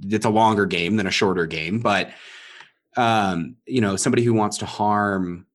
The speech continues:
our country or our citizens or, or our people could just as easily fly in as a visitor and then do harm just as much as they could try and immigrate here.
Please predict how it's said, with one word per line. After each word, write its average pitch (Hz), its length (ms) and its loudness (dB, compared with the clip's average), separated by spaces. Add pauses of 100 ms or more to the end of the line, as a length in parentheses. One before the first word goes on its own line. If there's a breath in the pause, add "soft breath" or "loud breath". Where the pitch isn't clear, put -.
(140)
our 101 140 -2
country 95 400 -2
or 87 100 -4
our 85 160 -4
citizens 87 560 -6
or, 85 200 -6
or 87 240 -8
our 82 100 -6
people 98 580 -6 (300 soft breath)
could 101 220 -2
just 131 220 2
as 110 120 0
easily 95 340 0
fly 92 340 -2
in 82 460 -4
as 87 200 -10
a 85 80 -8
visitor 90 760 -4 (180)
and 98 200 -4
then 87 260 -6 (240)
do 98 220 0
harm 85 580 -4 (340)
just 113 280 0
as 98 100 0
much 98 240 -2
as 82 140 -6
they 87 160 -2
could 80 280 -10
try 85 260 -4
and 80 140 -8
immigrate - 440 -16
here. - 160 -20